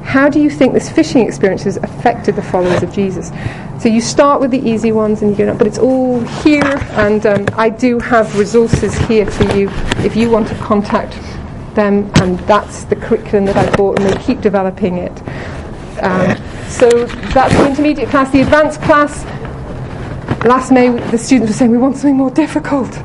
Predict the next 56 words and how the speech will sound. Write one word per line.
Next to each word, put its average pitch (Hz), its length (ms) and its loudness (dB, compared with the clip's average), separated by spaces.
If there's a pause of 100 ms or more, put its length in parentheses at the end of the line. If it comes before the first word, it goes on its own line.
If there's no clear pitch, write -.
(200)
Some 294 140 4
of 254 100 4
us - 140 -2
need 262 160 6
more 240 140 4
difficult. 247 400 0 (140)
They 269 60 4
want 262 160 4
to 247 40 2
go 247 200 4
further. 226 560 0 (800)
So 302 340 2 (360)
we 254 160 2
opened 294 320 2
a, 285 160 4 (380)
an 269 100 6
advanced 427 320 4
class 427 160 0
with 339 140 0
this 381 180 2
lady, 285 400 4 (180)
never 330 220 4
taught 311 220 2
anything, 233 420 0
never 254 160 0
done 247 160 2
education, 233 600 0
never 220 180 2
done 202 160 0
tesol. 190 360 -6
She - 80 -8
says, 220 180 -2
"I'm 226 120 4
gonna 202 160 0
do 180 160 -4
it." - 100 -6 (480)
I'm 208 120 0
like, - 160 -2
<laughs> - 1400 -4
"What?" 440 560 -2
She 330 120 4
looks 311 240 0
back 269 260 4
at - 60 6
her 233 120 4
first 220 340 2
class, 254 220 4
she - 120 0
goes, 294 200 -2
"I - 420 -2
didn't 480 180 8
know 494 160 6
what 466 160 4
I 466 80 4
was 392 120 0
doing." 330 340 0